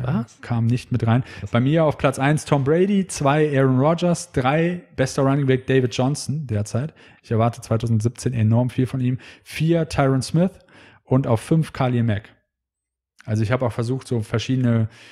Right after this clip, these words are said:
Speaker 2: äh, Positionsgruppen damit, äh, reinzupacken und, äh, da halt wirklich den besten Spieler aus dieser Positionsgruppe.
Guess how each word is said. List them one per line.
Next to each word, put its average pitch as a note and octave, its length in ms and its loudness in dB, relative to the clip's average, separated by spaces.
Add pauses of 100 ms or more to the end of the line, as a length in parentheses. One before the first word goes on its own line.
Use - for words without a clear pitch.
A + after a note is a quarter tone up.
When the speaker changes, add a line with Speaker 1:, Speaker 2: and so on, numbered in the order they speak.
(240)
Speaker 2:
äh, A2 80 -4
Positionsgruppen B2+ 720 -2
damit, C3 280 0
äh, C#3 100 -6
reinzupacken A#2+ 1400 -4
und, A2+ 260 -4
äh, A2+ 120 -6
da A2 280 2
halt A2+ 180 0
wirklich A2+ 220 -4
den G#2+ 140 0
besten A2 300 -2
Spieler A2+ 360 0
aus G#2 160 0
dieser A2 160 -2
Positionsgruppe. A#2 800 -2